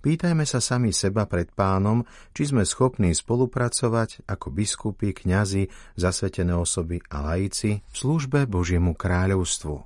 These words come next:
Či máme ústretový postoj a prejavujeme ho konkrétnymi gestami voči tým, ktorí prichádzajú do našej blízkosti, i tým, ktorí sú ďaleko.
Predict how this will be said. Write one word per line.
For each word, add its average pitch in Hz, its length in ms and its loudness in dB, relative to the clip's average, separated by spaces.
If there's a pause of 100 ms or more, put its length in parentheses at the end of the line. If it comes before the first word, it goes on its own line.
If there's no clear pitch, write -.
(580)
Či 104 160 0
máme 95 320 4
ústretový 92 640 2
postoj 135 640 0
a - 20 -2
prejavujeme 127 640 2
ho 123 160 2
konkrétnymi 127 720 2
gestami 117 560 2
voči 123 320 -2
tým, 101 400 2 (320)
ktorí 165 240 0
prichádzajú 123 640 2
do 98 80 2
našej 95 320 0
blízkosti, 92 800 0 (400)
i 135 80 2
tým, 123 240 2
ktorí 110 240 2
sú 104 160 -2
ďaleko. 92 560 -2